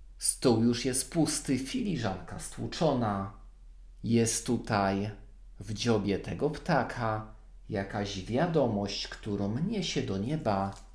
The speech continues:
do duszy. Jest wyrocznia, która za chwilę pokaże wam przyszłość.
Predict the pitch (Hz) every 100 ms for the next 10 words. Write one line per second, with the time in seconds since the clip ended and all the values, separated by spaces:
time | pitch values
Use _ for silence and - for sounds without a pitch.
0 | - 107 156 233 233 170 - - 107 98
1 | 98 - - - - - - - - -
2 | - - - - - - - - - 113
3 | 113 104 123 120 190 220 160 - - 113
4 | 98 92 - 113 107 104 160 180 - 123
5 | 104 107 - 254 - 104 98 95 110 139
6 | 156 - 131 - 135 113 95 - - -
7 | -